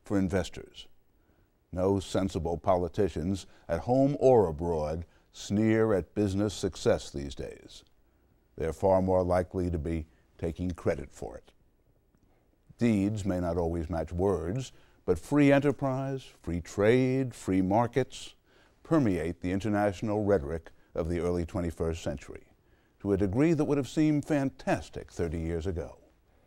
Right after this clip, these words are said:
And that makes the outlook for the next thirty years even more thrilling. No one,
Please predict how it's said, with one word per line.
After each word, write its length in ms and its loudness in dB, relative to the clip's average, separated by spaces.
And 200 -6
that 140 -2
makes 240 -2
the 160 -2
outlook 420 0
for 120 -4
the 140 -2
next 260 0
thirty 260 0
years 460 -4
even 340 0
more 280 -2
thrilling. 540 -10
No 200 2
one, 180 -4